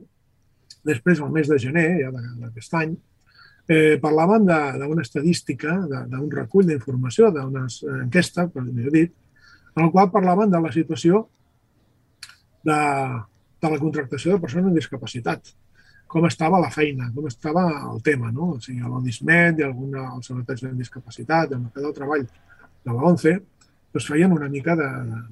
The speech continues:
de recull estadístic i això, no? El col·lectiu de les persones amb discapacitat representa el sis coma dos de la força laboral del nostre país.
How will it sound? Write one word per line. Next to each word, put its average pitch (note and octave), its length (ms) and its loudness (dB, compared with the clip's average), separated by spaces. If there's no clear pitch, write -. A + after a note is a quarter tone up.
de A#2 100 -6
recull D#3+ 320 4
estadístic E3+ 680 0
i C#3 140 0
això, D3 280 2
no? D3 140 -4
El C#3+ 180 0
col·lectiu F3 320 6
de F#3 60 4
les C3+ 100 -4
persones D#3+ 360 0
amb D3 80 -4
discapacitat C3+ 560 -2
representa E3+ 440 2
el D3+ 160 2
sis - 300 2
coma D#3 300 0
dos E3+ 160 2
de C#3+ 80 -2
la A#2+ 120 -6
força D3+ 280 -6
laboral C#3 380 -2
del C3 140 -4
nostre B2+ 280 -10
país. A2 340 -8